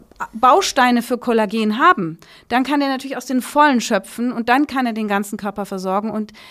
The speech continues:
ich sehe bei den Patienten, und das ist das Interessante, die haben das dann für den Haarausfall bekommen und es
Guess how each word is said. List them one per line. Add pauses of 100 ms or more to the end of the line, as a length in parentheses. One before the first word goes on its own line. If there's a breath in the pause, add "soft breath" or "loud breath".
(120)
ich
sehe
bei
den
Patienten,
und
das
ist
das
Interessante,
die
haben
das
dann
für
den
Haarausfall
bekommen
und
es